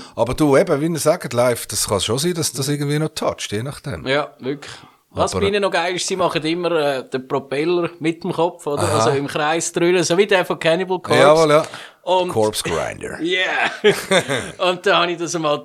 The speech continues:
Speaker 2: als ich in Österreich bin, schauen, so heftig gemacht, wirklich etwa drei Minuten am Stück bei Destroyer of the Universe.
Speaker 1: Mhm.
Speaker 2: Nur ein geiler Song von ihnen.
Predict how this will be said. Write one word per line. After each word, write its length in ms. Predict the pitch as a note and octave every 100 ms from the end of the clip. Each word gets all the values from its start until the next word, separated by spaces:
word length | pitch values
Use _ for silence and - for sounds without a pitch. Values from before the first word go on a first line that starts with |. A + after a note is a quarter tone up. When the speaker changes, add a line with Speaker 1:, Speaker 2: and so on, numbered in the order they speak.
| -
Speaker 2:
als 120 | D#3
ich 240 | D#3 - D#3+
in 120 | F#3
Österreich 440 | F#3 F#3+ F#3+ -
bin, 120 | G3 F#3+
schauen, 440 | E3+ D#3 D#3+ E3
so 120 | E3+
heftig 460 | D#3+ F3+ F#3 - F3
gemacht, 360 | - E3 G3 -
wirklich 360 | E3+ - F3 D3+
etwa 140 | D#3
drei 240 | D3 F3+
Minuten 400 | F3+ E3+ F#3+ G3 F3+
am 100 | D#3+
Stück 380 | - F3+ - -
bei 140 | D#3
Destroyer 720 | C3+ D3 - E3+ E3+ E3+ D#3+ D3
of 140 | -
the 140 | C3 D3
Universe. 640 | F3+ E3+ D3 E3 F3 - -
Speaker 1:
Mhm. 180 | F2+
Speaker 2:
Nur 100 | E3+
ein 80 | D#3+
geiler 320 | D3+ D3+ D#3+
Song 280 | D#3 D#3+ D#3+
von 120 | D#3+ D3
ihnen. 220 | D3+